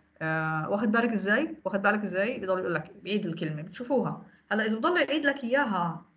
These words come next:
أستاذ أو شخص متحدث بمحاضرة، بتصير أنت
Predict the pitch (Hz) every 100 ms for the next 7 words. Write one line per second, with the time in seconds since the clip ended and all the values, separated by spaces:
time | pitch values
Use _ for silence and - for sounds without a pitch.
0 | _ _ - 175 - 233 208 175 170 151
1 | 160 160 180 208 - 175 165 196 185 160
2 | 156 - 156 160 202 202 151 143 - -
3 | _ _ 165 160 170 170 330 339 359